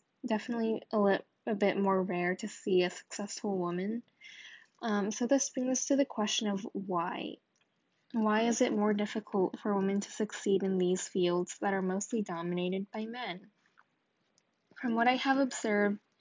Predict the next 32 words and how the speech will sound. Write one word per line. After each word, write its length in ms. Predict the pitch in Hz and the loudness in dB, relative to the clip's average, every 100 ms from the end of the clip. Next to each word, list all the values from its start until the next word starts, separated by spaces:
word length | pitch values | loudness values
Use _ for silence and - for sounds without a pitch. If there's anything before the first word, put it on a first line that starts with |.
| - - - - _ _ - | -18 -18 -18 -20 _ _ -2
and 200 | 233 208 | 0 2
from 160 | 220 | 2
what 120 | 214 220 | 4 2
I 100 | 226 | 2
have 260 | 240 226 | 0 0
learned 320 | 202 190 202 | 2 2 0
from 160 | 226 208 | 0 2
the 160 | 196 196 | 2 0
experience 680 | - - 208 190 185 190 - | -2 0 0 2 0 -2 -4
of 240 | 190 190 - | -2 -2 -4
a 60 | |
family 380 | - 202 196 196 | -4 -2 0 -2
friend, 440 | - 220 185 160 | -2 -4 -2 -2
there 140 | 190 196 | -2 -2
has 380 | 202 208 196 - | -2 -4 -4 -4
always 360 | 233 233 247 - | 2 4 2 2
been 140 | 214 | 0
a 60 | 202 | 0
bias 500 | 185 185 185 196 - | 2 0 0 -4 -10
towards 400 | - 208 202 - | -4 -2 -2 -4
men 320 | 190 180 180 | -4 -2 -2
because 320 | 196 - 202 | -4 -4 -6
they 140 | - 190 | -2 -2
are 200 | 185 185 | -2 -2
believed 380 | 214 202 196 - | -4 -2 -4 -4
to 100 | 214 | -4
be 400 | 202 185 190 - | -2 -2 -4 -6
more 220 | 208 196 190 | -4 -4 -4
capable. 720 | - 208 208 196 - - - - - - - _ _ _ _ - | -4 -2 -2 -4 -8 -8 -10 -20 -20 -20 -20 _ _ _ _ -16
So, 320 | - 226 208 | -4 -2 0
for 180 | 233 220 | 0 0
example, 720 | 226 226 233 226 196 185 | 0 -2 0 0 0 0